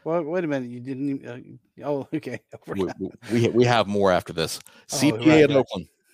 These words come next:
Speaker 2: and Thursday night showdown between defending state champions in six A and Division two double A at Oakland. Not gonna be televised. We are all taking, drum roll, please.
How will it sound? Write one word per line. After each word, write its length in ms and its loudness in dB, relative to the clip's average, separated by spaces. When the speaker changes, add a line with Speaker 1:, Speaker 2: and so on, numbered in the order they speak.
Speaker 2:
and 500 -2
Thursday 340 0
night 220 4
showdown 400 4
between 580 -2
defending 440 0
state 280 2
champions 720 -2
in 140 -6
six 300 0
A 180 6
and 80 2
Division 300 -4
two 140 -6
double 420 4
A 240 6
at 180 2
Oakland. 520 0
Not 220 -2
gonna 140 -2
be 80 -2
televised. 800 4
We 160 -8
are 100 -4
all 480 0
taking, 600 -6
drum 140 -8
roll, 140 -6
please. 420 -4